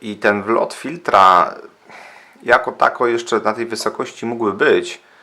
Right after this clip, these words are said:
ale że będziemy zakładać gąbkę, to, to, to jeszcze troszeczkę się obniży i tutaj, jako że mam, e, kilka tych filterków i tych rurek mi trochę zostało,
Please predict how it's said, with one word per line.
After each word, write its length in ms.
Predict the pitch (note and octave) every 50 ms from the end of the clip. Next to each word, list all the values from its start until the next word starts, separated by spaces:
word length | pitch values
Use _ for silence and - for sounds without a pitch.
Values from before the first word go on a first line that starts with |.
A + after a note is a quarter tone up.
| _ _ _ _ _ _ _ _ _ _ -
ale 200 | G2 G2+ G#2+ G#2
że 100 | G#2 G#2
będziemy 260 | F2+ - A#2 B2 B2+
zakładać 420 | G#2+ A#2 - - G#2 G2+ F#2 F2+ F2
gąbkę, 420 | F#2 A2 A#2 A#2 - - A2+ G#2
to, 560 | G2+ - G2 G2 F#2+ F#2+ F#2+ F#2+ F#2 F#2 F2+ -
to, 760 | - F2+ F2+ F2+ F2+ F2 F2 E2+ E2+ - - - - - - _
to 260 | - F#2+ F2+ E2+ E2+
jeszcze 300 | F2 G#2 A2 A2 - -
troszeczkę 360 | - - G#2 A2 - - G#2
się 140 | - - G2
obniży 580 | F2+ F2 G2 G#2+ B2+ C#3 B2 A#2 A#2+ G#2+ G2 - F2+
i 160 | G2+ F#2 F2+
tutaj, 640 | - A2+ G#2 - - G2 G2 F#2+ F#2+ F#2+ F#2 F2 F2 - _ _ _ _ _ _ _ _ _ _ _ - _ - _ _ _ _ _ _ _ _ _ _ _
jako 220 | - - - - A#2+
że 140 | A2+ A2+ G#2+
mam, 360 | G#2+ G#2 G2+ G2+ G2+ G2 F#2+
e, 40 | F#2 F#2+ F#2+ F#2 - - - - - _ _ _ _ _ _
kilka 300 | - E4 D4+ C4 - -
tych 180 | - F2+ - -
filterków 720 | - - - - F2+ F2 F2 - - F2 F2 - - -
i 160 | - F#2 F#2
tych 200 | - G2+ F#2+ F2
rurek 320 | F2+ A2 A2 G2+ G2 - G2
mi 100 | F#2+ F2
trochę 240 | - - - F2
zostało, 680 | F2 F2+ E2+ - - - B2 A2+ A2 G#2+ G2+ F#2+ -